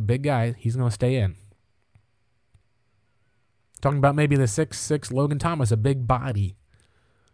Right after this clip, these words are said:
Could be a little, you're talking about the Pat Freiermuths, the guy who they called Baby Gronk back in Pittsburgh. These are all of those type of guys who are gonna be much more of a guy who can do both. They can pass block.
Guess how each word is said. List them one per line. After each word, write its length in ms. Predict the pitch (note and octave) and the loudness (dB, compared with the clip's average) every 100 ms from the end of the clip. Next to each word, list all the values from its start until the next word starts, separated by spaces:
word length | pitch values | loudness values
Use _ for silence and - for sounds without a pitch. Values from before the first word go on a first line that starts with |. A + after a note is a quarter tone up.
| _ _ - | _ _ -6
Could 80 | B2+ | 2
be 80 | |
a 60 | B2 | 2
little, 120 | A2 | 2
you're 80 | B2 | 0
talking 180 | D#3 E3 | 0 0
about 160 | D3 | 0
the 60 | A#2+ | 0
Pat 280 | - C#3+ - | 2 0 -2
Freiermuths, 580 | - C#3+ D3+ C#3+ C#3+ - | -4 -2 0 0 0 -2
the 80 | |
guy 220 | C3 C3 C3+ | -2 0 2
who 100 | B2 | 2
they 80 | |
called 300 | A#2 B2+ B2 | 0 -2 0
Baby 320 | A2 B2+ C3 B2+ | 0 2 0 -2
Gronk 520 | B2+ A#2 B2 G#2+ - | -2 -2 0 -2 -2
back 200 | G#2+ G2+ | 0 0
in 80 | G#2+ | -4
Pittsburgh. 240 | G#2 A#2 | -4 -4
These 240 | G3 C4 | -2 0
are 140 | C#4+ A#3+ | -2 -2
all 340 | A#2+ B2+ E3+ | -2 -2 -2
of 100 | D#3+ | -2
those 260 | C3+ C#3 - | 0 0 -2
type 280 | - B2 C3 | -4 -4 -4
of 100 | A#2 | -2
guys 460 | G#2+ G2+ G#2+ G#2 _ _ _ _ _ _ _ _ _ _ _ - | 0 2 0 -4 _ _ _ _ _ _ _ _ _ _ _ -6
who 80 | C3 | 0
are 20 | |
gonna 80 | C#3+ | 2
be 100 | C3 | 4
much 260 | C#3 - | 2 0
more 280 | E3 C#3+ C#3 | -2 0 2
of 280 | - B2+ A#2 | 2 0 0
a 540 | - A#2 A2+ A2 G#2+ G#2 _ _ _ _ A2+ | -2 0 0 0 0 -4 _ _ _ _ -4
guy 280 | G#2+ B2 C#3 | 0 2 2
who 100 | C#3 | 0
can 160 | D#3 | 0
do 100 | C3 | 0
both. 260 | A#2 C3+ G#2+ | 0 0 0
They 120 | A2+ | -2
can 140 | A2 G2+ | -2 -2
pass 320 | G#2+ B2 - | -2 -2 -4
block. 520 | D3 D3 E3+ - | -4 -4 -6 -12